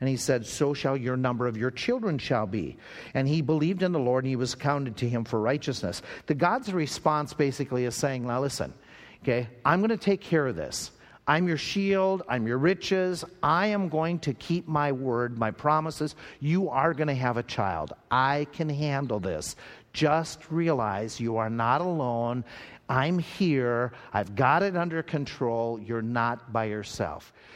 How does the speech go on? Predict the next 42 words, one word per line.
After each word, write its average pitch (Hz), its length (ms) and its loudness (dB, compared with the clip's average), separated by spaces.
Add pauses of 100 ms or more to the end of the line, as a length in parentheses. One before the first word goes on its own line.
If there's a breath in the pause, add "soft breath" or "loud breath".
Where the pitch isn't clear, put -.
(140 loud breath)
You 233 200 2
and 175 80 0
I 139 100 2
can 135 180 -2
have 117 200 0
this. 117 200 -4
Remember 233 320 0
those 135 200 0
moments 131 360 -2
when 120 140 -2
we 101 60 -8
put 131 160 -2
our 120 80 -2
kids - 280 -4
to 131 100 -2
bed? 117 320 0 (440 loud breath)
And 170 100 4
the 170 60 0
kids 180 300 0
are 175 80 2
in 165 80 -2
the 147 80 0
bedroom, 135 400 0
and 120 120 -2
you 160 80 -2
might 180 240 0
be 156 140 -4
just 143 300 -4
a, 123 160 0 (300)
just 175 240 0
a 143 40 -4
hallway 196 520 2
away 147 260 0
from 123 240 -2
them. 90 320 -2 (360 loud breath)
But 156 120 6
if 175 160 0
they 170 80 4
have 165 180 4
a 165 60 0
scary 160 400 0
moment, 143 540 -2